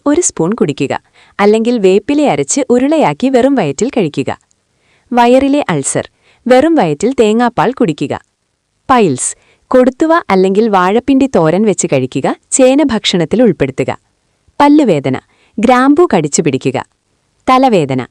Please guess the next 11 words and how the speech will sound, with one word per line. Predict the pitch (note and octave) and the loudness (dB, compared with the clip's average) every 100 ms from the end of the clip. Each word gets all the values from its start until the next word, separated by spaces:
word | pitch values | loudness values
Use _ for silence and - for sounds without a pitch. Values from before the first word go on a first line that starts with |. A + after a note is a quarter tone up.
| _ _ _ B3 | _ _ _ 2
നെറ്റിയുടെ | C4 - D#4 D#4+ D#4+ | 2 4 2 4 0
ഇരുവശത്തും | A3 B3+ C4+ - D3 F#3+ C4+ | 0 2 0 -2 -2 -2 0
പുതിനയിലയുടെ | B3 A#3 C#4 C#4 E3+ D3 F3+ | 2 4 4 4 2 2 2
നീര് | A#3 D#3 F3 | 2 2 0
പുരട്ടുക. | B3 F3 C3+ C3 A#2+ - _ _ _ _ _ | 0 0 -2 -4 -6 -10 _ _ _ _ _
കഴുത്തുവേദന, | C4+ C4 C4 D#4+ A3+ D#3+ D#3+ A3+ | 2 2 2 0 2 0 -2 -2
പേശിവേദന. | G#3+ F#3+ - F3 C3+ B2 B2 - _ - _ B3+ | 2 2 2 0 0 -2 -6 -10 _ -20 _ 2
ആവണക്കെണ്ണ | C4 D4 E4 D4 F3+ E3+ | 2 2 0 0 -2 0
മസാജ്, | D#3+ - D3 A#3+ - _ | -2 -2 -2 -2 -6 _
കടുകെണ്ണയിൽ | B3+ C4 E4 A#3+ G3 G3+ G3 | 0 2 2 2 2 0 0
കർപ്പൂരമിട്ട് | F3+ - A3+ B3 A3+ C3+ | -2 -2 0 2 2 0